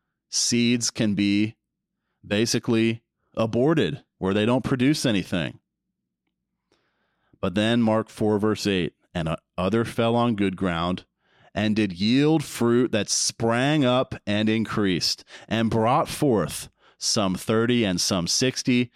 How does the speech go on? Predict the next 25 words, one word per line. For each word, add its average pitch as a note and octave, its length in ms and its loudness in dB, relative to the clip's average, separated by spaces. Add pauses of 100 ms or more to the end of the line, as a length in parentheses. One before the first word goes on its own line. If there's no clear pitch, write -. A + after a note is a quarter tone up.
(200)
and F2+ 180 -4
some A2 440 0
a A2+ 160 -2
hundred." E2 500 -4 (3000)
Mister F#2+ 320 -6
Armstrong F2+ 600 -2 (840)
writes, G2 600 -2
or F#2+ 120 -2
he F#2+ 120 -2
said G2+ 420 -2
in F#2 80 -2
this - 360 -2 (840)
World G#2+ 260 0
Tomorrow G#2+ 380 0
broadcast, F#2+ 720 -4
The D#2+ 80 -4
Parable G2+ 400 0
of F2 60 -2
the E2 80 -4
Sower, G2 500 0 (1080)
"And A#2 140 0
you'll B2 160 4
notice, C3+ 380 2
my - 160 0
friends, B2 640 0